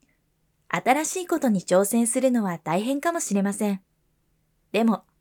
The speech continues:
それを楽しむ心を持つことができると、人生は大きく変化します。現状に満足せず、新しいことに好奇心を持ってチャレンジする気持ちが、長期的にあなたを成功へと導きます。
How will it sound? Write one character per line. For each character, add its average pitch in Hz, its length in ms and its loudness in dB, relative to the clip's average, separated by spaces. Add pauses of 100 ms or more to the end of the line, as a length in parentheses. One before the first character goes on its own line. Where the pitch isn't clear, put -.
(140)
そ 165 220 0
れ 240 220 6
を 269 120 2
楽 240 240 0
し 311 160 -6
む 320 140 -6
心 247 420 0
を 202 60 -2
持 220 140 0
つ - 100 -8
こ 233 140 -4
と 190 100 -4
が 165 120 -4
で 170 120 -8
き 247 160 -8
る 220 120 0
と、 190 220 -2 (420)
人 240 280 -2
生 214 240 -2
は 156 160 -6
大 240 200 4
き - 140 -16
く 269 120 0
変 233 180 -2
化 226 100 -6
し 202 160 -8
ま 190 140 -2
す。 - 180 -10 (1040)
現 226 280 4
状 254 200 8
に 247 140 2
満 262 240 2
足 262 180 -4
せ 208 200 -2
ず、 190 240 -4 (400)
新 247 340 0
し - 80 -4 (100)
い 349 40 -10
こ 302 140 0
と 269 80 4
に 196 160 0
好 269 220 4
奇 349 120 2
心 320 300 -2
を 226 40 2
持 214 100 0
っ 226 40 -4
て 202 160 -6
チ - 120 -8
ャ 180 60 2
レ 269 120 2
ン 302 60 -6
ジ 277 100 -4
す 233 140 -6
る 208 120 0
気 208 100 -6
持 214 120 -2
ち 214 140 -6
が、 208 200 -4 (460)
長 220 260 4
期 - 100 -6
的 285 300 -4
に 285 120 -2
あ 269 80 2
な 302 140 -2
た 320 160 0
を 202 60 -2
成 247 240 -2
功 277 280 2
へ 311 80 2
と 302 140 0
導 190 320 -2
き 196 120 -4
ま 190 140 2
す。 - 160 -10